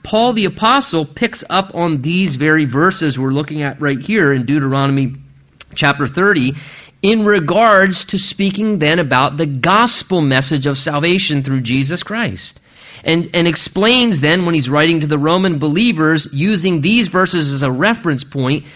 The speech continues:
that the gospel message is so simple. That the way to be saved and have your sins forgiven, the way to have a relationship with God and to know that you're going to heaven, he says,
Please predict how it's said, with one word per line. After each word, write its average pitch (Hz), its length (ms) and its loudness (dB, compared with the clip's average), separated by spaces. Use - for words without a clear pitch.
that 175 140 -4
the 170 100 -4
gospel 214 600 -2
message 175 440 -2
is 160 100 0
so 156 220 0
simple. 143 600 -2
That 165 160 0
the 180 100 2
way 208 340 4
to 262 80 2
be 240 160 0
saved 170 600 2
and 156 100 -2
have 156 160 0
your 151 120 0
sins 196 520 0
forgiven, 131 800 -2
the 143 100 2
way 175 300 2
to 208 80 2
have 185 200 2
a 185 60 2
relationship 160 680 0
with 190 140 -6
God 120 360 0
and 135 200 -4
to 139 80 -2
know 123 260 0
that 160 160 0
you're 147 120 0
going 131 320 -2
to 113 80 -6
heaven, 139 380 -2
he 143 140 -4
says, 147 360 -4